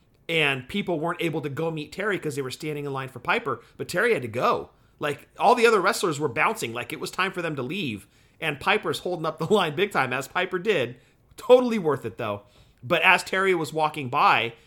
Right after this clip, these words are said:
he was signing autographs for people, he was waving, he was taking pictures,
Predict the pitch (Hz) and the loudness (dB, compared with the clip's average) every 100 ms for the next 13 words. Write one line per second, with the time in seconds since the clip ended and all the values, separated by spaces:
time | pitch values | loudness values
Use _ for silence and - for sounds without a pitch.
0 | _ _ 202 175 170 139 120 113 135 156 | _ _ -4 -4 -2 -4 -4 -2 -2 0
1 | 151 156 147 151 143 139 143 143 143 139 | -2 -4 -10 -8 -8 -2 0 0 -2 -4
2 | 120 113 123 151 151 147 147 139 113 - | -6 -6 -4 -2 -2 -4 -6 -6 -6 -6
3 | 127 123 110 147 151 - 156 147 143 | -10 -10 -10 -10 -8 -6 -2 -2 -4